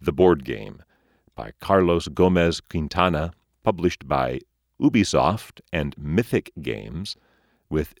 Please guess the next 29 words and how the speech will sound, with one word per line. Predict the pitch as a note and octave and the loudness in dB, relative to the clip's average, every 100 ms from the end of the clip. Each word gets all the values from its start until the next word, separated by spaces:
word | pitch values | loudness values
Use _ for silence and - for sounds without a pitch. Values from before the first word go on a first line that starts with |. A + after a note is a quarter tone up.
| - | -12
sixty-seven | - D3+ - D3+ C#3+ - B2 G2 C#2+ | -6 -6 -4 -8 -4 0 2 2 -2
thousand | C2+ B1 G#1 G#1 A#1+ C#2 D#2+ - | -2 -4 -4 -8 -10 -10 -12 -10
thirty-four. | - F2 F2+ - E2+ A#1 G#1+ - _ _ _ _ _ _ | -2 0 0 -2 -2 -2 -8 -20 _ _ _ _ _ _
Another | - D2 F#2+ F2+ C2+ | -6 2 4 4 2
thirteen | - - A2 A#2 - A#2 A2 G#2 | 0 2 4 2 0 0 0 0
thousand | G#2 G2+ G2+ F2 E2+ D#2+ | 2 2 0 0 -2 -2
view | C#2+ F#2 D#2+ | -2 -2 0
gap | C2+ E2+ E2+ - - | 2 2 2 -4 -14
between | - D2 C2 | -10 -8 -6
number | C2+ B1 | -8 -8
one | B1 D#2 D#2 | -2 0 0
and | C2 | -4
number | B1+ - | -8 -10
two, | - C3 A#2+ A2 - _ _ _ _ _ _ _ | -6 0 2 0 -6 _ _ _ _ _ _ _
just | - B1 | -14 -12
like | B1+ - | -12 -12
we | |
saw | C2+ D2 B1 | -8 -4 -4
a | |
thirteen | B1 - D#2 C#2+ - D2+ C2+ | -4 -4 -4 -4 -6 -6 -4
thousand | D2+ D2 D2 C#2 C2+ | 0 0 -2 -4 -6
view | C#2+ C#2 | -6 -4
gap | C#2+ C#2+ - | -4 -4 -6
between | - - C#2+ | -12 -8 -8
number | C#2 C2+ B1+ | -8 -8 -12
two | - E2+ C#2+ | -8 -6 -6
and | |
number | B1 A#1 - | -8 -12 -16
three, | - - C3+ B2+ | -14 -6 -4 -6